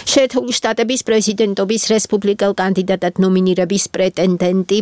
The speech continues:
ფლორიდის ყოფილი გუბერნატორი ჯებ ბუში აუცილებლად მიიჩნევს რუსეთის პრეზიდენტთან ძლიერის პოზიციიდან ურთიერთობას. ეს შეფასება მან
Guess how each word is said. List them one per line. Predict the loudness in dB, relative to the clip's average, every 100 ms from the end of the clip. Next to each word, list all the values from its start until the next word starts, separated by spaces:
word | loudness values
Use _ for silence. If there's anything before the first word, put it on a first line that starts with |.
| 0
ფლორიდის | 0 2 2 0 -2
ყოფილი | -2 -2 0 0
გუბერნატორი | 0 0 0 0 0 0 0 0
ჯებ | -2 -2 -4 -2
ბუში | 0 0 0
აუცილებლად | 2 0 0 0 0 -2 -2
მიიჩნევს | -6 -4 -4 -4 -2
რუსეთის | 0 0 0 -2 -4 -2
პრეზიდენტთან | -2 0 0 0 -4 -2 0 0
ძლიერის | 0 2 4 2 0 -6 -4
პოზიციიდან | -4 -4 -6 -4 -6 -4 -4 -4
ურთიერთობას. | -8 -8 -8 -6 -8 -8 -8 -14 -16 -16 -4
ეს | 0 0 -2
შეფასება | -2 -2 -2 -2 -2 0
მან | 0 -2